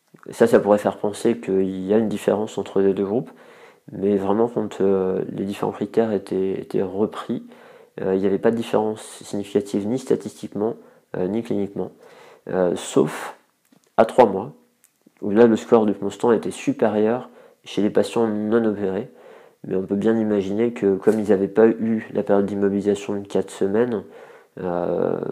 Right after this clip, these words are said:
bah forcément, ça leur faisait prendre de l'avance. Mais cette avance-là a été ra-,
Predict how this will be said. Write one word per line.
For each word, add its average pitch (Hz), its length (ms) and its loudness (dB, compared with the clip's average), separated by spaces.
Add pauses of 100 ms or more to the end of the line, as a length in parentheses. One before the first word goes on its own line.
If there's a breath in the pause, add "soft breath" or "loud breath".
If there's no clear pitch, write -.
bah - 120 -4
forcément, - 400 -6
ça 95 140 0
leur 92 120 -2
faisait 98 220 -2
prendre 104 240 -6
de 101 80 0
l'avance. 95 460 -6 (600 loud breath)
Mais 98 60 -10
cette - 240 0
avance-là 101 360 4
a 113 40 8
été 98 180 0
ra-, 92 140 -2